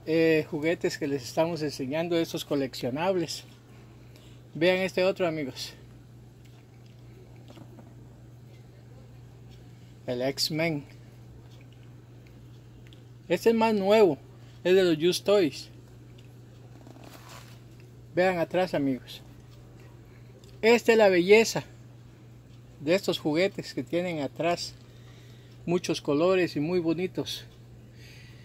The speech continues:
Esperando, amigos, que les esté gustando este pequeño video. Y por último, encontramos esto, amigos. Una pistola, eh, dice aquí del dos mil siete.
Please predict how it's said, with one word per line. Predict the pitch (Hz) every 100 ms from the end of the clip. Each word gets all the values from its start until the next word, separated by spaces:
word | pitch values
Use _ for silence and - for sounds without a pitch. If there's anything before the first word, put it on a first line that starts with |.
| - - - -
Esperando, | 139 - 151 202 196
amigos, | 208 214 202
que | -
les | 147 139 - - - - - -
esté | - 185
gustando | 185 165 185 190 185
este | 185 165
pequeño | - 139 185 180
video. | 156 165 190 - - - - - - - - - - - - - -
Y | 165 165 160 160 -
por | - 180
último, | 233 269 226 170 143 - - - - - - - - - - - - - -
encontramos | 156 160 135 196 220 208
esto, | 226 226
amigos. | 202 175 143 - - - - - - - - - - - -
Una | 196 208
pistola, | - 165 - 208 208
eh, | 185 165 160
dice | 175 190
aquí | 196 165
del | 202 196 175 151
dos | 143
mil | 151 175
siete. | - 214 226 214